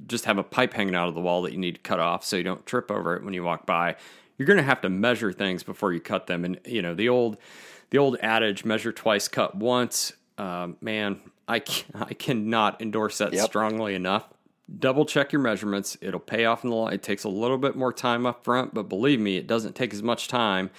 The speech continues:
Speaker 1: and money as saying, "Man, I just cut that wrong. Now I gotta go get another one, cut that one the,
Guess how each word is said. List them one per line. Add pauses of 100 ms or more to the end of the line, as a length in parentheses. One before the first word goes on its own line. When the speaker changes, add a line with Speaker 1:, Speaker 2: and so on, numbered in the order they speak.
(220)
Speaker 1:
and
money
as
saying,
"Man, (580)
I
just
cut
that
wrong. (420)
Now
I
gotta
go
get
another
one,
cut
that
one
the,